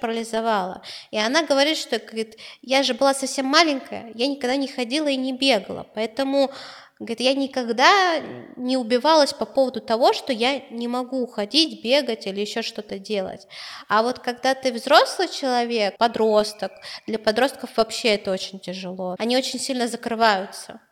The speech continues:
По их, э, ощущению для них мир просто рушится. Рушится, они, ну, тоже не, не понимают, что делать. Они считают себя сломанными, ненужными, э,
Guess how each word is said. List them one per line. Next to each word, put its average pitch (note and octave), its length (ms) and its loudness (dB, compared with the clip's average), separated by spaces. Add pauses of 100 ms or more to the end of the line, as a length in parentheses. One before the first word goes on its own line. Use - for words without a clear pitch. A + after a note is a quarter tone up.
(120)
По A#3 500 2 (440)
их, C4 420 -2
э, G#3+ 260 2
ощущению D#4 960 -2
для A3+ 140 -6
них C4+ 260 -6
мир C4 220 0
просто A3 480 -6
рушится. A3+ 720 -6 (400)
Рушится, C#4 520 -2
они, A3+ 180 -2
ну, A3 600 -6
тоже A3 360 0
не, G3 140 -8
не G#3 160 -6
понимают, A3 380 -2
что G#3+ 240 -6
делать. G#3 580 -4 (440)
Они A3 260 -4
считают A#3 480 6
себя G3+ 540 2
сломанными, A#3+ 1400 -2
ненужными, A3+ 1200 -2
э, - 340 -10